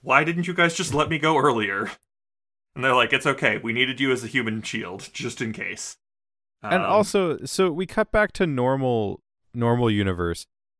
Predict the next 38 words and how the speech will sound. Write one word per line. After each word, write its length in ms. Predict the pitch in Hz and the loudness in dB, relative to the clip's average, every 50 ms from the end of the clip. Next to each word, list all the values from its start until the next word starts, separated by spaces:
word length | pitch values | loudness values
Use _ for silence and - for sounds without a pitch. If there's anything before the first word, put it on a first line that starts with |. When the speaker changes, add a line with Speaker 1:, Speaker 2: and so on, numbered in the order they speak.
| _ _ _ _ _ _ _ - | _ _ _ _ _ _ _ 0
Speaker 2:
Why, 320 | - 262 359 381 254 - - - | 2 4 4 4 2 0 -2 0
why 180 | 165 214 294 | 2 2 4
didn't 160 | 349 339 381 311 | 4 2 2 2
they 120 | 247 233 | 0 0
bring 260 | 202 214 208 170 - | 0 -2 -4 -4 -2
Astrid 420 | - 120 127 143 - - 135 127 113 | -2 0 0 0 -2 0 -2 0 0
in 180 | 113 107 101 | 0 0 0
with, 200 | 98 95 87 82 - _ _ - | 0 0 -2 -2 -6 _ _ -2
like, 220 | 135 147 156 139 131 | 0 2 2 2 2
why 220 | 139 151 165 190 | 2 4 4 4
does 140 | 196 226 - | 4 0 -2
she 200 | - - 190 180 | -4 -8 -6 -6
just 300 | 170 165 170 151 - 170 | -4 -4 -4 -4 -4 -6
need 140 | 170 151 - | -6 -2 0
to 120 | 160 151 | 0 0
chill 500 | - - - - - 139 135 131 123 - - | 0 -2 -6 0 2 4 4 4 2 0 -2
outside 640 | 98 110 117 123 - - - - 110 107 113 113 104 | -2 0 0 0 -2 -6 -4 0 0 2 2 0 -2
the 80 | 101 95 | -4 -6
portal? 420 | - - - 113 101 87 87 82 | -6 -4 -2 -2 -2 -2 -2 -4
Like, 200 | 82 85 87 - | -4 -6 -6 -4
what 120 | 120 139 | -4 -2
the 100 | - 175 | -2 -4
fuck 300 | - - - 156 143 - - | -4 -2 0 0 0 0 -2
is 60 | 131 | -8
she 200 | - - - 120 | -8 -6 -6 -4
gonna 200 | 107 117 107 98 | -2 -2 -2 -2
do? 380 | 87 85 90 85 80 - - - _ _ _ _ _ _ _ _ _ _ _ _ | -4 -4 -4 -4 -4 -6 -10 -18 _ _ _ _ _ _ _ _ _ _ _ _
Speaker 1:
Just 360 | - - - 170 165 156 - - | -10 -2 0 4 4 4 4 6
Speaker 2:
Besides 280 | 214 143 131 135 131 | 8 8 8 8 8
Speaker 1:
in 60 | 120 139 | 6 4
case 60 | 170 | 6
Speaker 2:
get 140 | - 147 139 | 6 6 6
Speaker 1:
this 160 | - 135 - | 6 4 4
Speaker 2:
punched 300 | - 180 165 156 147 147 | 4 6 8 8 6 6
Speaker 1:
exact 180 | 117 107 117 143 | 6 6 6 6
Speaker 2:
in 80 | 143 139 | 6 4
Speaker 1:
situation 760 | - - 139 123 - - 160 160 175 214 220 - - 131 120 | 2 -4 -6 -4 -4 -4 -2 0 0 0 0 0 -2 -4 -6
occurs, 640 | 107 - - 113 98 92 92 92 95 98 - - | -6 -8 -6 -8 -8 -6 -8 -8 -10 -10 -14 -16